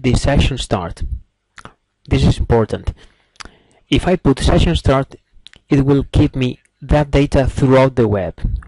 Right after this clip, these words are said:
What does this mean? It means that this session start will have to appear in all the pages of my web. Does it mean I have to add it to all of my pages? Well, there are more cunning ways of doing it.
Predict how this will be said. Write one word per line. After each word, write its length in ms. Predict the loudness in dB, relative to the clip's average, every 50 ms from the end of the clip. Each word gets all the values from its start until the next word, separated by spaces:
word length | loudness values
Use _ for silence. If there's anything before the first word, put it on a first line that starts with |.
| -18 -20 -20 -20 -20 _ -20 -20 -20 -20 -20 -20 _ _ _ _ _ _ _ _ _ _ _ _
What 160 | 0 0 2 2
does 160 | 2 2 2
this 200 | 0 0 -2 -2
mean? 380 | -4 -2 -2 -4 -6 -8 -18 -12 -10
It 180 | -8 -8 -4 -2
means 280 | 0 0 0 0 0
that 260 | 0 2 2 2 2
this 180 | 0 -2 -2 0
session 380 | 0 0 2 2 2 2 0 0
start 300 | 0 0 0 0 2 2
will 160 | 2 2 2
have 240 | 2 0 -2 -4 -2
to 100 | 0 0
appear 280 | 0 2 2 0 2 2
in 160 | 0 -4 -2
all 260 | 0 2 2 2 2
the 140 | 2 0 -2
pages 380 | 0 2 0 0 2 0 0
of 100 | 0 0
my 100 | 0 0
web. 300 | 0 0 0 0 -2 -6 -10 _ _ _ _ _ -20 -20 -20 -10 _
Does 220 | 0 0 0 0
it 60 | -2
mean 120 | -2 -2 0
I 40 | 0
have 260 | 0 0 -2 -2 -2
to 220 | 0 2 2 4
add 180 | 2 2 0 0
it 260 | 0 0 0 -2 _
to 200 | 0 2 2 4
all 220 | 4 4 4 4 4
of 160 | 2 2 0
my 100 | -4 -4
pages? 320 | 0 0 0 0 2 0
Well, 260 | 0 2 0 0 0 -6 _ _ _ _ _ _ -20 -18 -8
there 180 | -4 -2 -2
are 40 | -2
more 220 | 0 0 0 0 2
cunning 440 | 2 2 2 2 2 2 2 4
ways 180 | 4 4 4 2
of 140 | 0 -2 -2
doing 220 | -4 -4 -2 -2
it. 340 | -4 -6 -6 -8 -10 -12 -12